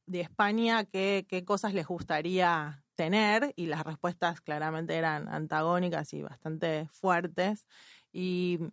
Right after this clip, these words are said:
me pregunto esto de los chicos cuando tienen todo resuelto, entre comillas, o que viven en una situación donde no les falta nada, también entre comillas, digo, desde lo económico,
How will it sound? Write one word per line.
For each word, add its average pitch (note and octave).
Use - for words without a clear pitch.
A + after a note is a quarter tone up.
me F3+
pregunto A#3
esto A3+
de F3
los F3
chicos A#3
cuando F3+
tienen G#3
todo G3+
resuelto, G3
entre D#3+
comillas, G3
o E3+
que E3
viven F#3
en E3+
una F3
situación F#3
donde F#3
no F#3+
les F3+
falta G3
nada, G#3+
también F3+
entre G3
comillas, F#3+
digo, F#3+
desde D3+
lo D#3
económico, G3